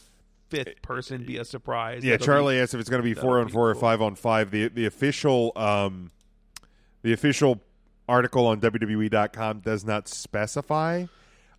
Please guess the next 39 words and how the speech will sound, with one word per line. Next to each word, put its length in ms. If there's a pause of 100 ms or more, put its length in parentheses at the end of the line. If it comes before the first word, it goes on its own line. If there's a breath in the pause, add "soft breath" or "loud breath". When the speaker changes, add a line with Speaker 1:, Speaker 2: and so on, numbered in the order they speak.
Speaker 2:
I, 140
I 140
would 200 (120)
tend 320
to 120
think 680
that, 260
that 140
it 80
would 220
be 120
five 300
on 140
five, 420
as, 260
as 200
War 220
Games 400
Speaker 1:
Yeah. 260 (260)
Speaker 2:
generally 560
is, 220
but, 300 (440 soft breath)
um, 560 (220)
as 220
this 200
is 120
the 100
first, 480 (1300)
uh, 560
women's 460
War 180
Games, 320
wh-, 120
I, 240
I 60
don't 200
know 140
for 140
sure. 360